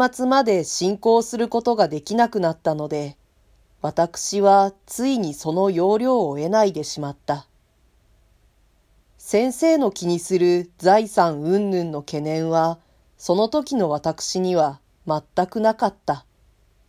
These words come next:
私の性質として、また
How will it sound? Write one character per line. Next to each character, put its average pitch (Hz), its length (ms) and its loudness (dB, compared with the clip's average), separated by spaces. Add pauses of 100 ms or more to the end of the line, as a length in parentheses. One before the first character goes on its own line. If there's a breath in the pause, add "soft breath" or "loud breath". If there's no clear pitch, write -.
(1000)
私 202 540 -2
の 247 160 2
性 226 320 0
質 - 220 -18
と 240 120 0
し - 140 -6
て、 226 340 0 (640)
ま 190 160 2
た 220 360 6